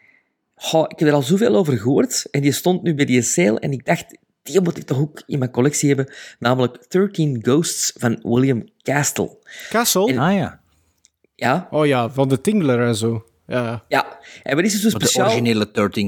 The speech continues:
Speaker 1: aan die
Speaker 3: Ghosts, hè?
Speaker 1: Thirteen Ghosts is... Dat gaat dus over een gezin dat een haunted mansion,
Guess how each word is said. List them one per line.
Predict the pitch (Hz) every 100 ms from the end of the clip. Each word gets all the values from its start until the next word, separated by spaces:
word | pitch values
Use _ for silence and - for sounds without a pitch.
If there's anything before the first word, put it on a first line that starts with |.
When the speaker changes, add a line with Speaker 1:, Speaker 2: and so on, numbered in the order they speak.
| 90
Speaker 1:
aan | 170
die | 180
Speaker 3:
Ghosts, | 175
hè? |
Speaker 1:
Thirteen | 160 175 156 127
Ghosts | 127 151 214 - -
is... | - 190 -
Dat | 123
gaat | - 170
dus | 151
over | 151 139
een | 123 117
gezin | 104 - 165
dat | 143
een | 120 110
haunted | 98 135 147 117 -
mansion, | 120 135 160 165